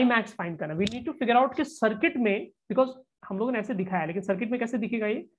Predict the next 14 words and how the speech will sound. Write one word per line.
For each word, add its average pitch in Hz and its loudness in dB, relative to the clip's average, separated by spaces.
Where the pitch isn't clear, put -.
सिर्फ - 0
ऐसा - -6
दिखेगा, - -12
right? - -8
तो - -10
all 254 2
we 294 4
need 277 -2
to 285 -6
figure 240 4
out 233 2
कि 339 4
maximum 277 0
current 285 6